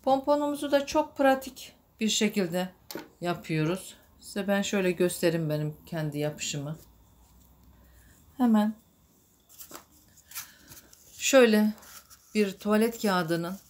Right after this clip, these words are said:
içindeki ruloyu aldım. Temiz, kullanılmamış olanı. Bunun etrafını sararak şuradan basit bir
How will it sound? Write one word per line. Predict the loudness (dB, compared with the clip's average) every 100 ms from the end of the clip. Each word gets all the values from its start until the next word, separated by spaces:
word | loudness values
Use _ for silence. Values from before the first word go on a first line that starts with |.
| _ _ _
içindeki | -6 0 2 2 -2
ruloyu | 0 2 4 4
aldım. | 4 4 2 -4 -6
Temiz, | -2 -2 -2 -6
kullanılmamış | -2 -2 -2 -2 -4 -6 -6 -6
olanı. | -8 -8 -10 -14 -20 -20 _ -18 -18 -18 -18 -18 -20 -4
Bunun | 0 2
etrafını | 2 2 4 2 2 -4 -2
sararak | 0 2 2 2 -2 -10 -20 -20 -20 -20 -20 -20 -20 -18 -18 -18 -20 -20 _ _ -20 -20 -20 -20 -20 -20 -20 -20 -20 -20 -20 -20 -20 -20 -18 -18 -20 -12
şuradan | -8 -4 -4 -2 -4 -4 -8 -16 -14 -12 -12 -16 -20 -20 -20 -20 -20 -20 -20 -20 -20 -20 -20 -20 -20 -20 -20 -20 -20 -20 -20 -20 -20 -20 -20 -20 -20 -20 -20 -16 -16 -2
basit | -2 0 -8 -4
bir | -2 -2 -4